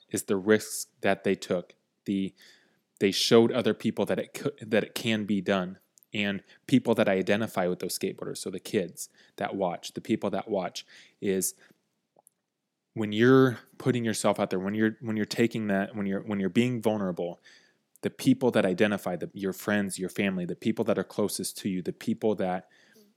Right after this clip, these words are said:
have something in common with you,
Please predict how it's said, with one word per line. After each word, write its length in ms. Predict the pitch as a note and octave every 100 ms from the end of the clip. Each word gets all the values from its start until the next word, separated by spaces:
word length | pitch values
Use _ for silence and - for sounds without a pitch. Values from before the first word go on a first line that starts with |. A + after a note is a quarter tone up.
| _ _ _ -
have 260 | - G2
something 400 | - A2+ A2+ A#2+
in 120 | G#2 F#2+
common 500 | - A2+ G#2+ F#2+ G2+
with 260 | G#2+ -
you, 240 | F#2 F2+